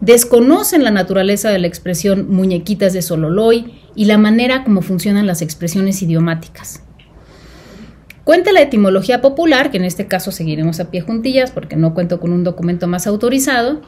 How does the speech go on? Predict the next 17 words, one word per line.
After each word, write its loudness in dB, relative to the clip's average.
que 4
Sololoy 4
es -4
la 0
transliteración 0
de 2
la 0
palabra -2
ingres-, -2
inglesa -2
celluloid, -2
el -2
material 2
del 0
que -6
estaban 0
hechas -4